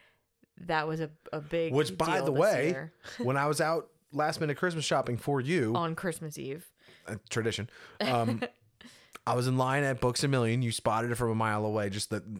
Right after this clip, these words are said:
Speaker 2: <laughs> the wood, I guess.
Speaker 1: The shelf,
Speaker 2: But, um,
Speaker 1: yeah.
Speaker 2: they had one of those weird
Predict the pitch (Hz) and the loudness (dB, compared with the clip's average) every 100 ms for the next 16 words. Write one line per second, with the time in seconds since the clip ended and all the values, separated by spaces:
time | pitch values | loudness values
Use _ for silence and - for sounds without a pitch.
0 | - 107 92 - - - 113 101 113 120 | -10 -10 -10 -12 -20 -10 -4 -2 2 2
1 | 110 107 - - 113 110 113 123 - - | 2 -4 -8 -4 -2 0 0 0 -2 -6
2 | 180 175 - 156 120 117 117 113 147 143 | -8 -6 -2 0 2 2 0 0 -4 -6
3 | - _ 147 135 123 127 120 113 101 123 | -10 _ -4 0 0 0 0 0 -2 0
4 | 113 123 139 135 131 123 | 0 0 0 2 0 -6